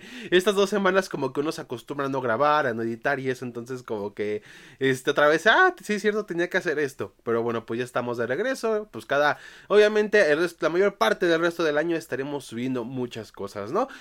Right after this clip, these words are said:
Y bueno, antes de iniciar les recuerdo que si todavía no se unen a esta aquelarre, si todavía no están suscritos, les recomiendo suscribirse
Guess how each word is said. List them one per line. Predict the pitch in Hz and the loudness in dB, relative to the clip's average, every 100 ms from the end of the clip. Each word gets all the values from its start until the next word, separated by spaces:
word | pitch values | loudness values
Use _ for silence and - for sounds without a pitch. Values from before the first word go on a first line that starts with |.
| 208 | -8
Y | 226 | 2
bueno, | 233 240 | 4 4
antes | 240 233 | 0 -2
de | 202 | -2
iniciar | 180 175 208 | -2 0 0
les | 190 | 0
recuerdo | 160 143 190 190 | -2 -2 -2 -2
que | - | -4
si | 226 | -6
todavía | 202 202 | -2 -2
no | 202 | -2
se | 196 | -2
unen | 190 190 | -2 -2
a | |
esta | 185 196 | -4 -6
aquelarre, | - 135 147 165 170 | -4 -2 0 -2 -4
si | - | -6
todavía | 156 | -6
no | 151 | -6
están | 151 151 | -6 -8
suscritos, | 135 - 139 139 143 147 | -10 -10 -10 -6 -6 -4
les | 147 | -4
recomiendo | 156 127 123 139 131 | -4 -4 -4 -4 -8
suscribirse | 139 - 123 139 147 180 | -10 -8 -6 -6 -4 -4